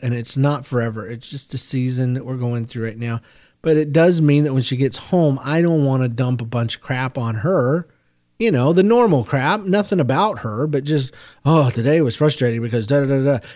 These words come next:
You know, I, I'm not gonna do that to her 'cause she's gonna turn that around and say, "Oh, it's frustrating because I'm not there as much and I'm not," you know. No, no, no, no. So it was really nice to, for somebody on the outside to, to say that. And,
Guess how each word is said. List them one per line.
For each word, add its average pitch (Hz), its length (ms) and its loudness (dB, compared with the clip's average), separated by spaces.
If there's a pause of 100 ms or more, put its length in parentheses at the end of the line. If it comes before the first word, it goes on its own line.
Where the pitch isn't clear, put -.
(120)
You 151 80 0
know, 120 80 2
I, 131 360 -6
I'm 143 100 -4
not 190 100 0
gonna 117 180 -4
do 110 120 -4
that 98 220 -6
to 139 120 0
her 202 100 0
'cause 170 140 -2
she's 247 200 0
gonna 240 160 4
turn 185 260 4
that 156 160 4
around 143 340 2
and 143 120 2
say, 143 240 2
"Oh, 214 380 6
it's 170 140 2
frustrating 202 500 4
because 180 300 2
I'm 202 200 2
not 196 220 2
there 202 220 4
as 180 120 4
much 170 300 0
and 170 140 -2
I'm 214 140 -2
not," 214 200 -4
you 190 60 -2
know. 151 120 2 (300)
No, 127 480 -2
no, 123 180 -8
no, 131 120 -6
no. 127 240 -8
So 240 260 6
it 262 60 2
was 214 180 4
really 311 240 2
nice 247 340 2
to, 208 260 0 (200)
for 185 160 -4
somebody 202 440 2
on 170 100 4
the 160 100 4
outside 131 600 0 (600)
to, 131 180 -2
to 135 260 -6
say 131 240 0
that. 120 320 -4
And, 135 340 -2